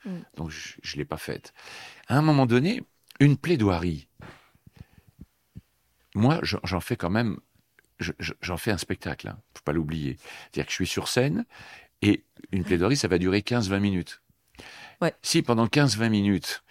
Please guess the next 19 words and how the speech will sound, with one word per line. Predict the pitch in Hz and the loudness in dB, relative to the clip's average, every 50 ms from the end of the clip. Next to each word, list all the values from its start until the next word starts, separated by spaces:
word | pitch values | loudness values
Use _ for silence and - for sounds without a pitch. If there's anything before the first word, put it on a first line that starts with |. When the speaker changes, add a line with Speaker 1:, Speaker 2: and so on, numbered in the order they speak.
| - - _ _ _ | -20 -20 _ _ _
Speaker 2:
vous | 90 82 82 113 | -6 -2 0 2
ennuyez | 117 117 113 113 110 110 107 101 | 2 4 2 2 2 2 2 2
les | 92 87 | 2 2
gens, | 80 78 87 117 113 73 - _ _ _ _ _ _ _ _ _ _ _ _ _ _ _ _ _ _ _ _ _ _ - | 2 0 0 -2 -4 -6 -8 _ _ _ _ _ _ _ _ _ _ _ _ _ _ _ _ _ _ _ _ _ _ -6
eh | |
ben, | 69 78 69 67 67 | -4 -2 -2 -2 -2
euh, | 50 53 62 | -4 -4 -4
vous | - 82 92 | -4 -4 -4
le | 92 90 | -4 -2
Speaker 1:
Mm. | - | 0
Speaker 2:
payez | 98 87 90 95 | 2 2 4 2
très | - - 107 92 | 2 0 0 0
cher | - - - - - | 0 0 -2 -2 -4
sur | - - 85 | -4 -4 -2
la | 82 82 | -2 -2
plaidoirie | - 87 85 82 78 87 101 | -2 -2 -2 0 0 -2 -2
qui | - - | -4 -4
va | 67 80 | -4 -4
suivre. | - - 76 67 57 65 62 | -4 -6 -8 -8 -8 -8 -10